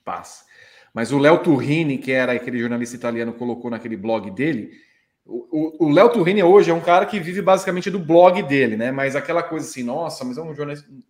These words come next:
O Léo Turrini é um dos principais jornalistas italianos na cobertura de Ferrari, inclusive.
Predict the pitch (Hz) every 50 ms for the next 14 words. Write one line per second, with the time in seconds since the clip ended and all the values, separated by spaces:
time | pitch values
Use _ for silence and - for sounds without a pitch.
0 | _ _ - 120 147 180 - 185 131 151 190 202 196 185 170 - - _ - 185
1 | 190 - - 160 - - _ - 160 175 214 233 202 196 208 196 175 170 151 127
2 | 120 139 165 156 - 165 147 147 - - 143 127 120 117 120 131 156 147 151 156
3 | 151 - 151 143 151 139 - - - 151 175 185 165 147 196 - - 220 160 113
4 | 135 160 160 135 123 - - 95 92 87 90 87 _ _